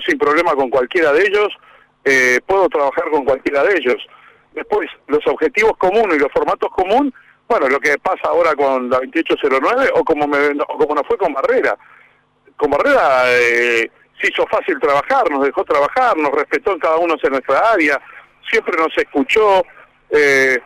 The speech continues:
muchísimas veces, eh, terminó dándonos a nosotros, eh,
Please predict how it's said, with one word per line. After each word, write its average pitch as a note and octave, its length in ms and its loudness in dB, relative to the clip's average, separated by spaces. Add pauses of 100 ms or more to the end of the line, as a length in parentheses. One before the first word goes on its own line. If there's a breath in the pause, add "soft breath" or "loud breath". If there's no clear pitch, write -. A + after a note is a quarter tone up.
muchísimas F#3+ 640 -2
veces, G3+ 380 0 (680)
eh, D3 640 4 (380)
terminó F3 420 0
dándonos F#3+ 500 2
a E3 60 0
nosotros, D3 580 0 (500)
eh, B2+ 560 2